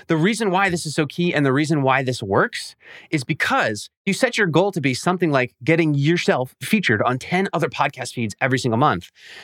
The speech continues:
Then what happens every single month that you do that?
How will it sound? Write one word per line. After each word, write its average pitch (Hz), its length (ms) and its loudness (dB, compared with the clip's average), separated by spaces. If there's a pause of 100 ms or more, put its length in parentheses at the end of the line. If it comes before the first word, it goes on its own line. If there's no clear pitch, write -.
Then 165 200 0
what 214 180 0
happens 135 580 -2 (240)
every 175 220 0
single 165 240 2
month 160 260 2
that 143 140 0
you 143 80 2
do 170 160 4
that? 107 240 0